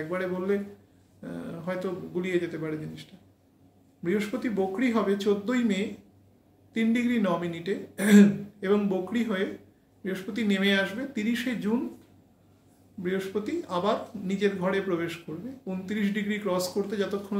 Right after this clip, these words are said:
লাগবে, ততক্ষণ ও নাল অবস্থায় থাকবে, তারপরে আস্তে আস্তে ও কিছুটা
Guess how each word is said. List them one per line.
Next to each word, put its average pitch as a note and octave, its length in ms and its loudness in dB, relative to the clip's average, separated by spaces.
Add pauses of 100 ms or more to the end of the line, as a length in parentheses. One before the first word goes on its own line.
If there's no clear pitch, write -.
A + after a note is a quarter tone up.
লাগবে, G3+ 260 2
ততক্ষণ F#3 440 -6
ও - 20 -4 (120)
নাল F3+ 140 2 (120)
অবস্থায় G3 440 -4
থাকবে, G3+ 220 -4 (120)
তারপরে B3+ 300 -2 (100)
আস্তে - 180 -6
আস্তে C4 220 -8 (800)
ও - 40 -8 (100)
কিছুটা A#3 320 -4